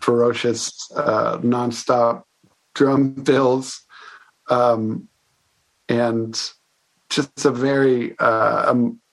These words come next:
a very emotional and charged up Josh Caterer, kind of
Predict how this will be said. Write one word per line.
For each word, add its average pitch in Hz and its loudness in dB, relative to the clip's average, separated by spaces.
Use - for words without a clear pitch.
a 131 0
very 151 4
emotional 135 2
and 117 -4
charged 127 0
up 120 2
Josh 123 0
Caterer, 117 0
kind 139 2
of - -6